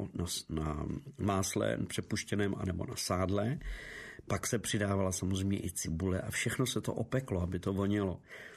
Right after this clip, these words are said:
Potom se do toho přidala nastrouhaná jablka, případně i takové ty osušené švestky.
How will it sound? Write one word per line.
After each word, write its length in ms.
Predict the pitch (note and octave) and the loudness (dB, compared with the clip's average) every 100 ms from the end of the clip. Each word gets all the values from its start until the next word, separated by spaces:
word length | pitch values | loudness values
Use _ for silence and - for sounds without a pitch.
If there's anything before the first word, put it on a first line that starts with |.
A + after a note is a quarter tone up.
| - - | -16 -2
Potom 440 | A2+ G2 B2 C3 | 0 2 2 2
se 180 | C3+ C3+ | 2 2
do 100 | A#2+ | 0
toho 340 | - G#2+ G#2 | 2 0 2
přidala 560 | A2 - G#2 G2+ G2 G2 | -2 -2 2 4 4 4
nastrouhaná 840 | G2 G2+ - A2+ G#2 G#2 G#2 A2 | 4 2 0 0 2 2 2 2
jablka, 600 | G#2 F#2 F#2+ - D2 - - - - _ _ _ _ _ _ - - | 2 2 -2 -2 -4 -4 -10 -20 -20 _ _ _ _ _ _ -20 -8
případně 840 | - A2+ A2+ A#2+ G#2 G#2+ G2+ G2 G#2 - - _ - | -2 -2 0 0 2 2 2 0 -4 -16 -20 _ 0
i 260 | A#2+ A2+ | 2 2
takové 420 | A2 F#2+ G#2+ G#2+ | -2 -4 0 0
ty 160 | F#2 - | 0 -4
osušené 600 | - - - - F#2+ F2 | -4 -4 -4 0 2 2
švestky. 840 | - F#2+ - - - - F#2+ - | 0 -2 -2 -6 -4 -2 0 -2